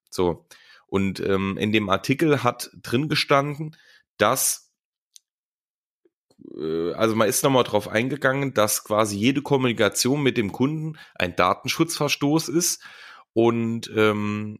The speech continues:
ja, der, der Autor von dem Ganzen war ein Datenschutzbeauftragter. Und wie Lukas und ich das gelesen haben, haben wir uns halt die Frage gestellt, ähm, ja, wie soll man das sagen? Also, äh,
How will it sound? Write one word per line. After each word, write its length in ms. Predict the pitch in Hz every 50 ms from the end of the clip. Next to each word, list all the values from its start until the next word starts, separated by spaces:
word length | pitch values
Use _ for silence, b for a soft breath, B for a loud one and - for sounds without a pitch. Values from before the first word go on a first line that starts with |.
| - _
ja, 340 | 107 107 120 120 101 90 _
der, 220 | - 101 98 98
der 220 | 95 - 107 92 95
Autor 300 | 110 143 151 - 165 156
von 160 | - 160 151
dem 140 | 147 143 135
Ganzen 400 | 131 131 135 139 139 143 131 110
war 160 | 104 104 101
ein 180 | 98 98 92 85
Datenschutzbeauftragter. 1700 | 87 87 92 113 - - 135 - - 165 160 - _ - 120 98 120 143 151 - - - 147 147 147 156 151 _ - 165 175 180 B B B B B B B B B B B B B _
Und 300 | - 117 117 110 107 -
wie 60 | 123
Lukas 340 | 117 131 131 160 151 139 -
und 80 | 123 107
ich 160 | - - -
das 240 | - 143 135 - -
gelesen 480 | 101 92 101 110 127 135 147 139 131
haben, 320 | 135 135 135 131 135 120 104
haben 240 | 104 107 104 110
wir 160 | 107 110 127 127
uns 180 | 120 113 -
halt 200 | 123 120 123 120
die 60 | 123
Frage 360 | - - 113 110 117 120 120 117
gestellt, 560 | 117 117 - - - 120 120 120 123 - b b b b b b b b b _ _
ähm, 680 | - 98 95 98 98 98 98 98 98 98 98 98 104 _ _ _ _ _ _ _ _ _ _ - _ _ _ _ _ _ _ _ _ _ _ _ _ _ _ _ _ _ _
ja, 240 | - 107 113 120 117
wie 60 | 110
soll 160 | 95 110 120
man 160 | 117 120 110
das 180 | 98 95 92 -
sagen? 380 | - 113 117 123 113 98 85 -
Also, 420 | - - 95 98 104 104 104 98
äh, 360 | 87 - - 98 98 95 -